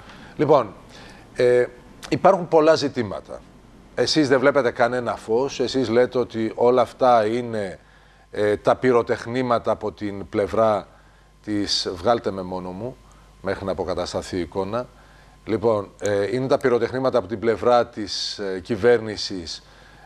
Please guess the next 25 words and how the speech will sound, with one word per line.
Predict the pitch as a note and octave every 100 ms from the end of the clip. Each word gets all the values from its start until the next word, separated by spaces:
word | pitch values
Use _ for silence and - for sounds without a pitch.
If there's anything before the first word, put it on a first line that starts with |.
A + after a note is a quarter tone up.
| -
ε, | G#2+ G#2+ G#2
γιατί | G#2 A2+ C#3+
βλέπει | A2 B2+ C3
ότι | B2+ A#2
χάνει | - - D3+ C3+ A#2 -
το | G#2+
παιχνίδι. | G#2+ - G2+ G2 E2+ A#2 - - - - - -
Από | - C#3 - C#3+
την | C3+ B2+ B2 A#2 A#2
άλλη, | A#2+ A2+ A2+ A#2
μιλάτε | B2+ C3+ C3+ C#3 D#3 D#3
για | C#3
τη | A#2+
δημιουργία | A2 A2+ B2 A2 C3+ B2
ενός | A#2+ C#3+ - - - -
απόλυτου | A#2+ A#2+ - D3+ D3+ C#3+ A#2+
πελατειακού | A#2+ A2+ G#2+ A2+ G#2 -
κράτους | G#2 A2 A2 G2+
που | -
έχει | A2 A2
δημιουργήσει | G#2 G#2 F#2+ A2 G2 F#2+
στα | - G#2+
τέσσερα | - C#3+ - C3+
χρόνια | A#2+ A#2 A2 G#2
που | F#2 F#2+